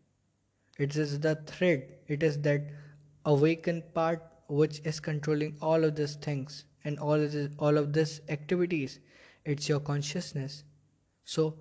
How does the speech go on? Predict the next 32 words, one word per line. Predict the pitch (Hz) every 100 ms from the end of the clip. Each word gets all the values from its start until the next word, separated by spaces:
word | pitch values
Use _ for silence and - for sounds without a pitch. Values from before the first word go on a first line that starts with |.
| - _ -
consciousness | 151 147 143 180 175 - 175 -
is | 190 165 151
running | 147 143 143
this | 143 135
biology, | 135 135 147 156 135 131 120 - _ _ _
and | 147 147
the | 143
nature | 147 147 160
in | 156 151
which | 147 147
it | 160 147
exists | 135 139 175 190 - - _ -
is | 143
not | 143 143 143
physical, | - 156 156 156 123 - -
it's | 151 - -
an | 160 151
energy. | 151 160 165 143 127 135 _ _ _ _ _ _ _ 139
But | 143 143
then | 147 147
you | 143
will | 147 147
ask, | 190 190 156 - - _ _ _
"Why | 147 143
are |
you | 147 147
telling | 147 147 151
me | 156
this? | 160 196 170 - - _ -
Why | 143 147
is | 147
this | 151 147